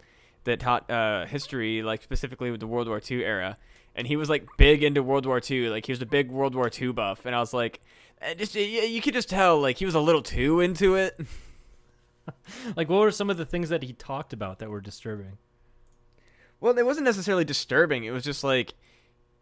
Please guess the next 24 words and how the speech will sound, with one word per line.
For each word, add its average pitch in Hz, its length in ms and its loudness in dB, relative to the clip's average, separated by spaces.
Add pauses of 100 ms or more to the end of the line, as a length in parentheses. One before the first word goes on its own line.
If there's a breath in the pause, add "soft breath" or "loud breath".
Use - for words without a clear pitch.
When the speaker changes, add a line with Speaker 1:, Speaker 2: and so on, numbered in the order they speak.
Speaker 1:
he 175 340 -2
would 170 180 -2
t-, 151 140 -2
like, 139 280 2 (140)
he 170 140 -6
just 180 140 -4
talked 170 220 2
about 175 160 2
Hitler, 147 340 0
like, 110 140 -2
a 113 60 0
lot. 123 360 6
Like, 123 160 -2
we 147 120 2
have, 185 180 0
we 160 120 4
had, 175 120 6
like, 165 140 4
a 139 40 -10
whole 156 180 4
class 143 260 2
discussion 131 440 -2
about, 113 260 0
like, 110 280 -4